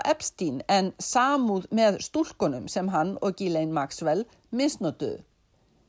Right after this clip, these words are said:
Þegar fréttakonan spurði prinsinn hvort hann iðraðist einhvers, sagði hann það hafa verið rangt að hitta Epstein tvö þúsund og tíu, eftir hann var dæmdur, en ekki áður. Það hefði komið sér vel að þekkja hann, þó hegðun hans síðan hefði verið óviðeigandi.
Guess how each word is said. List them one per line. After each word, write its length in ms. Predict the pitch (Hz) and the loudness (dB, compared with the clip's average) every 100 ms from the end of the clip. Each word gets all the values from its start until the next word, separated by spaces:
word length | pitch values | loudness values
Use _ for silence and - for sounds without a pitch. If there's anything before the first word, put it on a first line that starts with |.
| _ | _
Þegar 240 | 254 247 220 | 4 4 4
fréttakonan 600 | 277 330 311 262 170 175 | 0 2 0 2 0 -2
spurði 380 | - 277 294 269 | -2 -2 0 -2
prinsinn 460 | 240 185 - 127 190 | -2 -2 -4 -6 -4
hvort 240 | 226 214 | -6 0
hann 140 | 247 - | 0 0
iðraðist 640 | - 294 320 254 165 - - | -2 0 2 2 0 -2 -6
einhvers, 460 | 170 - 117 120 - | -6 -4 -6 -6 -10
sagði 320 | - 180 160 160 | -2 0 2 0
hann 100 | 160 | 2
það 220 | 156 165 | 0 2
hafa 220 | 175 160 | 2 2
verið 300 | 156 160 156 147 | 0 -2 -4 -4
rangt 420 | 135 110 214 _ | -2 -2 -4 _
að 120 | 208 226 | 0 0
hitta 240 | 202 175 | 0 0
Epstein 380 | 147 - - 165 | 0 -2 -6 -6
tvö 160 | - 147 | -4 -8
þúsund 160 | 156 214 | -4 -6
og 20 | - | -4
tíu, 320 | 294 208 120 - - _ _ | -2 0 -4 -6 -18 _ _
eftir 460 | - 285 - - 165 | 2 2 2 -2 0
hann 100 | 180 | 0
var 140 | 214 285 | 0 2
dæmdur, 540 | 311 277 - 98 - - | 0 0 -4 -10 -10 -2
en 140 | 220 | 0
ekki 240 | 269 - - | 0 -2 0
áður. 460 | 247 254 135 98 - _ _ _ _ _ _ | 2 2 0 -8 -10 _ _ _ _ _ _
Það 140 | 220 226 | 6 6
hefði 240 | 185 180 165 - | 4 0 -2 -2
komið 240 | 202 196 247 | -2 -2 -4
sér 100 | 233 | 2
vel 220 | 320 226 180 | 2 2 0
að 100 | - | -2
þekkja 400 | 349 - _ 151 | -6 -6 _ -4
hann, 100 | 123 | -4
þó 140 | - 170 165 | -2 -2 0
hegðun 320 | 180 175 170 165 | -2 -2 -2 -2
hans 160 | 180 | -4
síðan 400 | - 170 147 170 220 | -6 -4 -2 -2 2
hefði 320 | 233 233 185 | 2 2 -4
verið 300 | 151 170 208 - | -2 -2 -4 0
óviðeigandi. 720 | 285 294 175 143 117 107 | 2 2 0 0 -4 -8